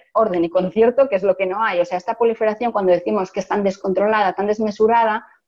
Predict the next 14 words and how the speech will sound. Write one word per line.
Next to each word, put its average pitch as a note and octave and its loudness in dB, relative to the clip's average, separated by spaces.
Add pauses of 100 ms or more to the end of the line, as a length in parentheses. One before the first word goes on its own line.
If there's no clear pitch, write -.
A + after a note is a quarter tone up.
(100)
lo G#3 0
que G#3 0
venimos B3 -2
a G#3+ -4
decir A3+ 0
es C4 2
esto. - -4
Entonces, G3 -2
para G3+ 0
esto F4 -6 (180)
es G3 -6
esencial F#3+ -2
una A3 0
moratoria, B3 0